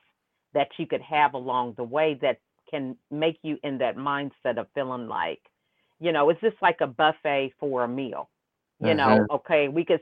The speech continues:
Speaker 1: say we're gonna have turkey and dressing, but this person says, "Oh, well, I don't have those, but I can bring macaroni and cheese. I don't
Speaker 2: Mm-hmm.
Speaker 1: have that, but I can bring green beans," or whatever, right?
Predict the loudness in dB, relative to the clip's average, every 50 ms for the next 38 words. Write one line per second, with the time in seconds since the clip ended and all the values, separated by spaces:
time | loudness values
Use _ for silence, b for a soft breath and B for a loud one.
0 | 0 _ 0 2 2 2 0 0 0 0 0 -2 -2 -4 -4 _ _ -4 -2 -2
1 | -4 -6 -6 -6 -6 -8 -4 0 2 2 2 2 -2 _ -8 -8 -6 -8 -12 -16
2 | _ _ _ _ _ _ -4 0 2 2 2 2 2 2 2 2 2 0 -4 -10
3 | -2 0 0 0 0 0 -2 0 2 2 2 4 4 6 6 6 4 2 0 -4
4 | -4 -2 0 0 0 2 0 0 0 0 -2 -2 -4 -2 0 0 0 -2 -4 -4
5 | -4 -2 -2 -2 -2 -2 -2 -2 -4 -6 -6 -6 -6 -6 -6 -8 -8 -8 -6 -6
6 | -4 -4 -4 -6 -6 -8 -12 -16 _ _ _ _ _ _ _ 2 4 4 6 6
7 | 6 6 6 6 4 4 2 0 0 0 4 4 6 6 6 2 -2 -4 -2 0
8 | 0 0 0 -2 -4 -2 -2 -2 -2 -2 -2 -2 -2 -2 -2 -2 -2 -4 -4 -6
9 | -6 -6 -4 -4 -2 0 2 4 4 6 4 4 2 0 -2 -2 -2 2 4 6
10 | 6 4 2 -2 -10